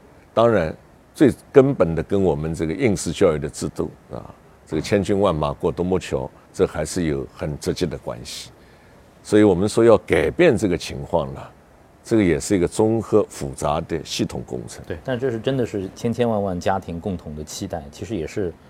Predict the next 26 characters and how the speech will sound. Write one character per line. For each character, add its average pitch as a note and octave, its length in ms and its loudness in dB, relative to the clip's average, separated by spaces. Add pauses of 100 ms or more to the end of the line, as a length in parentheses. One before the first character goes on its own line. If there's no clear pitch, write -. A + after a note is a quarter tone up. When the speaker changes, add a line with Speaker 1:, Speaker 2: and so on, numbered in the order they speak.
(100)
Speaker 2:
凝 F2 240 -4
聚 G2 380 -2
中 G2+ 180 -8
国 G2 120 -2
很 D#2+ 240 -12
大 A#2 240 -2
的 D#2 200 -10
上 A2 240 -6
上 F#2 140 -6
下 F2+ 160 -4
下 D#2+ 120 -12
共 F#2+ 220 -6
识 D2+ 240 -12
的， D2 220 -10
就 G#2+ 120 -10
是 F2 120 -10 (160)
我 F2 100 -6
们 E2 120 -8
的 G#2 100 -4
教 F2+ 260 -2
育 D#2+ 140 -12 (240)
应 G#2+ 100 -8
该 G2+ 80 -2
更 F#2 220 -6
优 F2 160 -8
质， - 180 -10